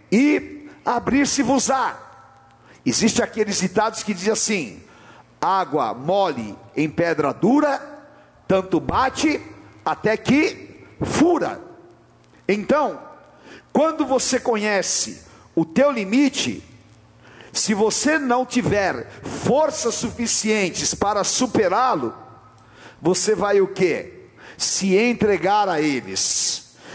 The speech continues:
Mas quando você está determinado,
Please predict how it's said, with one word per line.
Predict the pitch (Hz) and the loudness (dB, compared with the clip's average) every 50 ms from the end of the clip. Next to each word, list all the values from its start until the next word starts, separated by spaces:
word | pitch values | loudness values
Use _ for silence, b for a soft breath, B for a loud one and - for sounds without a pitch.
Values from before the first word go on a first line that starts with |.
| B B | B B
Mas | - 147 156 - - - | -4 -2 -2 -2 -2 -2
quando | - 180 220 226 226 220 | -2 -2 0 0 0 0
você | 202 220 - - - 208 | 0 0 0 0 0 0
está | 190 - - - 185 180 | 0 0 0 -2 -2 -2
determinado, | 160 147 190 214 208 208 - 208 202 185 180 170 156 143 165 196 214 202 180 - - 107 95 85 | 0 0 2 2 2 2 0 0 0 0 -2 -6 -4 -2 -2 0 0 0 -2 -4 -6 -8 -10 -10